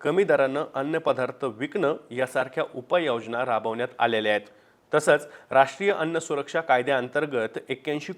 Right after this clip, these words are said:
कोटी लोकांना मोफत धान्य दिलं जातंय, तर बारा लाख रुपयांपर्यंतचं वार्षिक उत्पन्न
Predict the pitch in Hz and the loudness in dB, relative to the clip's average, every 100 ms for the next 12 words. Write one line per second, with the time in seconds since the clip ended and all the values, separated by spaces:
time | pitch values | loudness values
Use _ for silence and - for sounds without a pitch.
0 | - 147 147 214 160 - 117 123 135 113 | -8 -8 -4 0 0 2 0 0 0 -2
1 | - 135 117 117 123 147 175 131 117 - | -4 -6 -6 -6 -4 0 2 4 2 2
2 | 107 - _ _ _ 196 185 160 - - | -4 -6 _ _ _ 6 6 4 -4 -20
3 | - _ 123 139 156 208 151 160 127 120 | -20 _ 8 10 10 8 6 4 2 -4
4 | 107 113 127 143 156 151 135 131 120 113 | -4 -6 -4 -4 -2 -2 -2 -2 -4 0
5 | 107 107 156 151 135 135 190 180 123 | -2 -2 -8 -8 -8 -4 -2 0 0